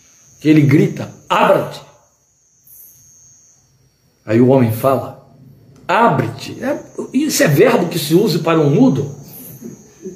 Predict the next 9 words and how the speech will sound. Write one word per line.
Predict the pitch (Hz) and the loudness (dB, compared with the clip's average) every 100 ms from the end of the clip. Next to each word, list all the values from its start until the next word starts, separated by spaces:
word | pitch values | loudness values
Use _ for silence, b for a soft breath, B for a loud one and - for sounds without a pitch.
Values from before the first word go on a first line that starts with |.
| - - _ - - | -20 -20 _ -16 0
O | 480 | 0
que | |
que | - | 4
você | - | 2
diz | 240 | 2
para | 240 214 | 2 4
um | |
mudo? | 196 143 - - - - _ _ _ _ _ _ _ _ _ - | 6 4 0 -10 -20 -20 _ _ _ _ _ _ _ _ _ -20
Fala. | - - 302 202 208 226 - | -12 -2 2 4 4 2 -6